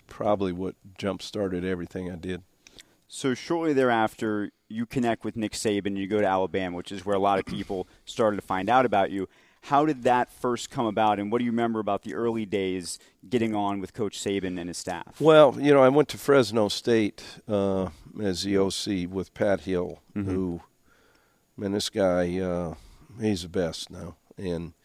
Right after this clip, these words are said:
Speaker 1: what he was able to do there, I think people are realizing now after he's not there, you know,
Speaker 2: <laughs>
Speaker 1: it's, it's fallen on hard times.
Speaker 2: Mm-hmm.
Speaker 1: But that there was, God, we had really good players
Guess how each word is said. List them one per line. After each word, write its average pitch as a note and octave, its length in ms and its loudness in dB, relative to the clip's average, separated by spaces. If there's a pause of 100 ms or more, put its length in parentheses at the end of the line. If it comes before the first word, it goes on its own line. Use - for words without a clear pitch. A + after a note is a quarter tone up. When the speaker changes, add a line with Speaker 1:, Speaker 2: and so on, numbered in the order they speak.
(360)
Speaker 1:
what G2 220 -2
he B2+ 120 0
was G#2+ 220 0
able G#2+ 220 2
to F2+ 100 -4
do G#2+ 240 -2
there, F#2+ 380 2 (520)
I F#2 100 -2
think G2+ 220 -2
people F#2 320 -6
are F#2 80 -2
realizing F#2+ 720 0
now G2 340 0 (260)
after G2 440 -2
he's F#2 180 -4
not G2 280 0
there, G#2 260 4 (120)
you G#2+ 120 2
know, F#2+ 180 2
Speaker 2:
<laughs> - 20 0
Speaker 1:
it's, - 200 -6
it's - 260 -6
fallen G2 580 0
on G2 260 -4
hard F#2+ 340 0
times. F#2+ 540 -2
Speaker 2:
Mm-hmm. F2+ 140 -4 (540)
Speaker 1:
But G2 320 0 (300)
that A2 340 4
there G#2+ 240 4
was, F#2 460 -6 (440)
God, - 200 -12
we F#2+ 100 -10
had F2+ 180 -6
really G2+ 200 -4
good G2 200 -10
players F2+ 560 -6